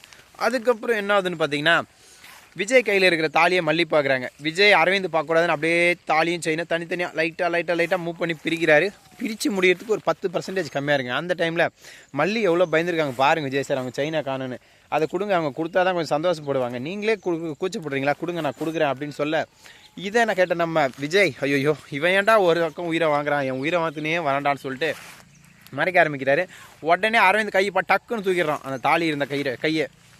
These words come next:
தூக்கி, "கொடுங்க அரவிந்த் சார், வாங்கிக்கோ மல்லி" அப்படின்னு சொல்லிட்டு ஒரு பர்ஃபார்மன்ஸ் பண்றாங்கப்பா. ஆனா அதுக்குள்ள நம்ம விஜய் ஒரு வேளை தாலியை லைட்டா மறைச்சிட்டாங்க. செயினை மட்டும் அரவிந்த் பிடிச்சி இழுக்க, வெறும் செயின் மட்டும் வந்துடுதுங்க. அதுக்கப்புறம் செயினை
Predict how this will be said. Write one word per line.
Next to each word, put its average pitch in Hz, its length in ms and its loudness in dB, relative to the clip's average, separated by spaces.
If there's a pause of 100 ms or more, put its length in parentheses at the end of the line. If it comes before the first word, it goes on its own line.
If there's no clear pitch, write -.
(140)
தூக்கி, 214 380 -4 (240)
"கொடுங்க 240 420 2
அரவிந்த் 196 160 4
சார், 165 220 0
வாங்கிக்கோ 220 320 0
மல்லி" 170 340 2
அப்படின்னு 139 160 2
சொல்லிட்டு 170 280 -4
ஒரு 147 200 0 (140)
பர்ஃபார்மன்ஸ் 185 460 0
பண்றாங்கப்பா. 131 480 0 (260)
ஆனா 165 280 0
அதுக்குள்ள 170 180 -2
நம்ம 160 180 -4
விஜய் 151 220 -2
ஒரு 147 80 2
வேளை 139 220 -2
தாலியை 135 260 -2
லைட்டா 127 240 -4
மறைச்சிட்டாங்க. 123 360 -6 (420)
செயினை 196 320 0
மட்டும் 170 360 0
அரவிந்த் 175 380 0
பிடிச்சி 180 240 -8
இழுக்க, 180 240 2
வெறும் 156 260 2
செயின் 156 140 0
மட்டும் 147 340 -2
வந்துடுதுங்க. 123 260 -4 (600)
அதுக்கப்புறம் 185 540 0
செயினை 185 420 4